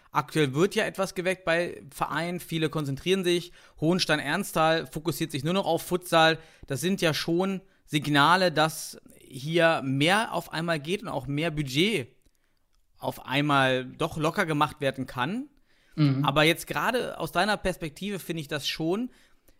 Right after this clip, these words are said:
Speaker 1: ja, erschreckend auf der einen Seite eigentlich, dass jetzt die Bundesliga kommt,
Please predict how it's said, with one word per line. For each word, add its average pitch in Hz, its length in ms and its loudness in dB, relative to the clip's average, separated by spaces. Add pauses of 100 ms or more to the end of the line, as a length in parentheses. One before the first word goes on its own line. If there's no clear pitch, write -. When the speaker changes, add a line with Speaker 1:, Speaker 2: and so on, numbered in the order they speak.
(300)
Speaker 1:
ja, 160 420 2
erschreckend 180 560 -2
auf 147 220 -4
der 120 140 -4
einen 131 180 -2
Seite 135 320 -2
eigentlich, 185 500 0
dass 156 160 -4
jetzt 156 160 -8
die 143 60 -8
Bundesliga 147 560 -4
kommt, 147 400 -4